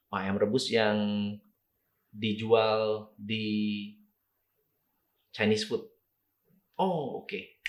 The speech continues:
Enak kan? Tinggal pilih apa? Chinese food mana yang mau kita pergi?" Itu adalah proses berpikir. Proses berpikir adalah proses tanya jawab,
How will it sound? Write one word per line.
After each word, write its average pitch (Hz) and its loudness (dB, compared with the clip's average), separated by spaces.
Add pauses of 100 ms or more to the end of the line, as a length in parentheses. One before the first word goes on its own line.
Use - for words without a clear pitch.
(380)
Enak 202 10
kan? 370 2 (680)
Tinggal 180 8
pilih 233 10
apa? - 4 (540)
Chinese 131 2
food 156 -2
mana 208 4
yang 156 2
mau 143 4
kita 135 4
pergi?" 113 -2 (200)
Itu 175 -2
adalah 180 4
proses 139 -2
berpikir. - -8 (800)
Proses 262 6
berpikir 175 6
adalah 127 4 (240)
proses 131 4
tanya 123 6
jawab, 101 4